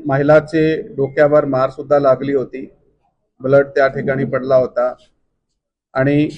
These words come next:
त्याप्रमाणे रांजणगाव पोलीस स्टेशन ज्या ठिकाणी, अ, गुन्हा क्रमांक एकशे चौसष्ट दोनशे दोन हजार पंचवीस, कलम एकशे तीन आणि दो-, दोनशे अडोतीस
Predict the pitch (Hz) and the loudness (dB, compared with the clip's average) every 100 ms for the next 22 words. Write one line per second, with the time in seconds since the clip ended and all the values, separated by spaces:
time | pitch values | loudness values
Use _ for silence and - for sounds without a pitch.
0 | - 156 147 - 160 151 147 127 - _ | -4 2 2 4 2 4 2 0 -6 _
1 | 131 135 139 165 156 156 156 147 151 147 | -2 -2 0 0 2 0 0 -4 -4 -4
2 | 151 156 147 139 139 143 - 135 143 135 | -8 -4 -2 0 0 -4 -4 -2 -2 -6
3 | - _ _ _ _ _ _ _ _ _ | -12 _ _ _ _ _ _ _ _ _
4 | _ _ _ _ _ _ 123 123 123 - | _ _ _ _ _ _ 2 4 2 -4
5 | _ _ _ _ 139 160 165 165 143 147 | _ _ _ _ 0 2 2 0 0 0
6 | 147 151 - _ _ 139 135 165 - 143 | 0 -2 -8 _ _ -8 -6 -8 -6 -6
7 | 139 147 139 131 135 139 147 143 143 143 | -4 -4 -4 -4 -4 -4 -2 -2 -2 -4
8 | _ _ _ 131 135 139 139 135 135 127 | _ _ _ -6 -2 0 0 0 -2 -6
9 | 120 139 151 - _ _ _ _ _ _ | -6 -6 -6 -8 _ _ _ _ _ _
10 | 135 139 143 143 147 - 135 135 - 147 | 0 4 2 0 -6 -10 -8 -8 -6 -2
11 | 143 139 - - _ - 139 143 147 - | -2 -4 -12 -20 _ -6 -2 -2 -4 -6
12 | 127 131 127 131 131 139 - - 127 131 | -4 -4 -4 -4 -4 -8 -12 -8 -6 -4
13 | 131 127 127 139 143 143 - | -2 -2 -2 -4 -6 -8 -12